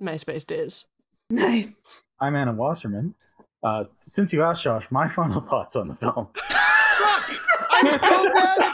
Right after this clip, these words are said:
Speaker 4: this.
Speaker 3: are exa-, are
Speaker 1: That's
Speaker 3: still,
Speaker 1: why
Speaker 3: are
Speaker 1: it's
Speaker 3: still the
Speaker 1: your
Speaker 3: same as
Speaker 1: job, your sole
Speaker 3: <laughs>
Speaker 1: job.
Speaker 4: I'm so bad at this. I'm
Speaker 1: This isn't
Speaker 4: so
Speaker 1: my show.
Speaker 4: sorry.
Speaker 1: I'm not the producer.
Speaker 3: It's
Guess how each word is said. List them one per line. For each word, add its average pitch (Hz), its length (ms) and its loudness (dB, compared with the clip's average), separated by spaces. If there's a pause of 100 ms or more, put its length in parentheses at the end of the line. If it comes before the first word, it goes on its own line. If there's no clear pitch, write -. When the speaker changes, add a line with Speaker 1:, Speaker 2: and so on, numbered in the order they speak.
Speaker 4:
this. - 540 0 (420)
Speaker 3:
are 220 180 4
exa-, 208 340 2
are 220 180 2
Speaker 1:
That's - 100 2 (120)
Speaker 3:
still, 196 40 2
Speaker 1:
why 294 240 6
Speaker 3:
are 294 60 4
Speaker 1:
it's - 100 2
Speaker 3:
still 247 160 6
the 262 60 6
Speaker 1:
your 285 160 6
Speaker 3:
same 185 140 4
as 170 60 2
Speaker 1:
job, 214 600 4
your 220 200 2
sole 233 460 2
Speaker 3:
<laughs> - 0 -
Speaker 1:
job. 226 640 2 (280)
Speaker 4:
I'm 294 220 0
so 311 460 2
bad 311 280 2
at 311 100 -6
this. 240 220 0
I'm 247 200 -2
Speaker 1:
This 370 120 0
isn't 508 120 4
Speaker 4:
so 277 80 6
Speaker 1:
my 240 240 4
show. - 120 2
Speaker 4:
sorry. 523 340 6
Speaker 1:
I'm 381 80 2
not 370 180 2
the 392 60 0
producer. 247 520 0
Speaker 3:
It's 143 100 -2